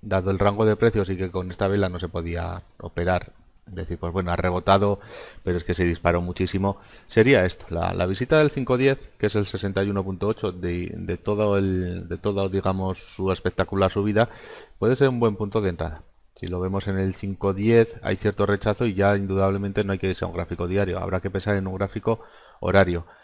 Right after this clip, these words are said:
La acción sigue siendo alcista. La acción, si no, si no hago un vídeo de, de esta acción, alguno me, <laughs> no, no se iba a acordar de, de algún familiar mío,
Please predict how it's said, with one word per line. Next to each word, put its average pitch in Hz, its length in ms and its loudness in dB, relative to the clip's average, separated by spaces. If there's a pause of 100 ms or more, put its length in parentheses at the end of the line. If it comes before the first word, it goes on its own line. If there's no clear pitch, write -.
(280)
La 92 120 4
acción 113 300 2
sigue 92 240 2
siendo 95 260 2
alcista. 135 640 4 (220)
La 107 120 6
acción, 135 240 4
si 147 100 -2
no, 123 420 8
si - 120 -2
no 123 80 6
hago 127 80 2
un 143 80 2
vídeo 131 220 6
de, 120 260 8
de 110 60 6
esta 113 160 4
acción, 123 260 2
alguno 104 320 4
me, 101 260 2 (400)
<laughs> - 380 -18
no, 107 240 4
no 101 640 4
se - 120 0
iba 110 80 6
a - 20 10
acordar 104 400 2
de, 98 220 2
de 95 80 0
algún 98 180 0
familiar 98 380 4
mío, 117 260 2